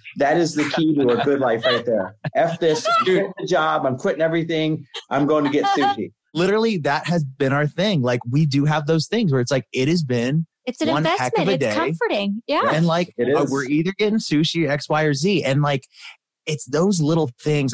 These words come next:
Speaker 2: What Suzanne and I realized about our parents' generation, boomers, is that they're some hard A cats.
Speaker 1: Yep.
Speaker 2: I mean, talk about somebody's ability to just walk on hot coals and just go,
Speaker 1: Mm-hmm.
Speaker 2: "Not gonna cool off these feet."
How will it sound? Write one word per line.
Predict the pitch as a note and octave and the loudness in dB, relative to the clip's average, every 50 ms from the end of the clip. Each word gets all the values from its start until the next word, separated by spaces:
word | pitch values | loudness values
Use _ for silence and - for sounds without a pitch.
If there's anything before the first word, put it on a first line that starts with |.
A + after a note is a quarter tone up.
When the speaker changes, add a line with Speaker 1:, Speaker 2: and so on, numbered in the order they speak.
| - - | -4 -6
Speaker 2:
What | C3 C3+ A2+ | -6 -6 -6
Suzanne | - - B2+ C#3 C#3+ | -6 -4 -2 0 0
and | D#3+ F3 | 2 2
I | E3+ C#3+ | 2 2
realized | B2 B2 B2 A#2 G#2+ G#2 G2 G2+ G2 G#2+ | 2 2 2 2 2 0 0 -2 -2 -4
about | F#2 G2+ F#2+ | -2 -2 -2
our | F#2 F#2 | -2 -4
parents' | - G#2+ G#2+ G#2 G2+ G2 | -4 -2 -2 -2 -2 -2
generation, | - G2+ G2 F#2 F2+ F2+ F2 F2 - - G2+ G2+ F#2 A2 A#2 - | -2 -2 0 0 0 0 0 -2 -2 -2 -2 -2 -2 -4 -6 -6
boomers, | - A#2 G#2 F#2 F2+ E2+ G2 A#2 - - _ _ _ - - - - - - | -4 -2 -2 0 0 -2 -2 -4 -6 -8 _ _ _ -18 -16 -16 -14 -10 -8
is | B2 A#2 - | -6 -4 -4
that | C3 A2+ G#2+ | -4 -4 -2
they're | B2+ C3+ D3 F#3 G#3 G#3 | -2 0 0 0 0 0
some | - - F3 B2+ | -2 -2 -4 -4
hard | A#2 - - C3+ C#3 C#3 C#3 C3 | -4 -2 0 0 2 2 0 0
A | A#2 A#2+ A#2+ A2+ | 0 -2 -2 -4
cats. | A2+ - - A2+ F2+ - - _ - - - _ _ _ _ _ - | -4 -6 -4 -4 -4 -6 -8 _ -20 -20 -20 _ _ _ _ _ -6
Speaker 1:
Yep. | G2+ A2 C3 | -4 -4 -2
Speaker 2:
I | - | 0
mean, | D#3 D#3+ D#3 | 0 0 0
talk | C#3 - D4 E3+ G3 G3 - | 0 -2 -2 -2 -2 -4 -4
about | - A#3 G#3 F3+ C#3+ | -2 -2 -2 -2 -2
somebody's | - - - - D3+ D#3+ E3+ F3 E3+ E3 D3+ B2+ - - | -4 -6 -4 -2 0 2 2 2 2 2 0 0 -2 -2
ability | B2 A2+ G#2 F#2 B2+ B2 B2 B2+ A#2+ A2 G2 F#2 E2 - _ _ _ _ _ _ _ _ _ - | -4 -4 -4 -2 0 0 2 2 0 0 -2 -4 -8 -10 _ _ _ _ _ _ _ _ _ -4
to | - A#2 | -2 -2
just | A#2 D3 F3+ D3+ - | 0 0 0 0 -2
walk | C3 A#2+ A2+ A#2+ C#3+ D#3+ D3+ - E3+ | -2 -2 0 0 0 0 0 0 0
on | C#3 C3 | 0 -2
hot | A#2 A2 - C3 A#2+ A#2 - - | -2 -2 -2 -2 -2 -2 -4 -6
coals | - - A#2+ A2 F#2+ D#2+ F2 - - | -6 -2 -2 -2 -2 -4 -8 -8 -6
and | A#2 C3 | -4 -2
just | C3+ B2 A#2+ | -2 -2 0
go, | B2+ B2+ G#2+ G2 | 0 0 0 0
Speaker 1:
Mm-hmm. | F#2+ A#2 B2 - E3 E3 - - _ _ _ - | -4 -6 -10 -8 -10 -10 -10 -12 _ _ _ -8
Speaker 2:
"Not | - G#2+ - | -6 -6 -4
gonna | - A#2+ A2+ | -4 -4 -4
cool | - - C#3 C3+ | -2 0 0 2
off | C3+ C#3 C#3 - | 2 0 0 0
these | - C#3+ C#3 B2+ | 0 0 0 0
feet." | - - F#3 E3+ D3 - | -2 0 0 0 0 -2